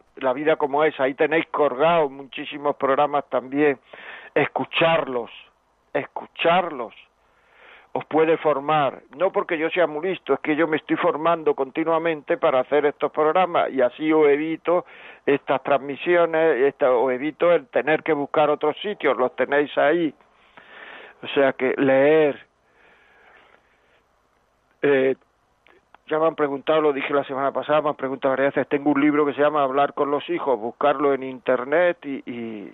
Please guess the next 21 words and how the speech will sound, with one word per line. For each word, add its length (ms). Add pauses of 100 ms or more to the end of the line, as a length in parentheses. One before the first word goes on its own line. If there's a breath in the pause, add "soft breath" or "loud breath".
bueno, 260
y 160
leer, 440
que 340
si 80
está 240
descargado, 540
en 80
fin, 100
es 40
que 80
no 120
lo 100
sé, 260 (460 loud breath)
o, 60
o 220
si 120
no 140
se 100
puede 180
comprar. 600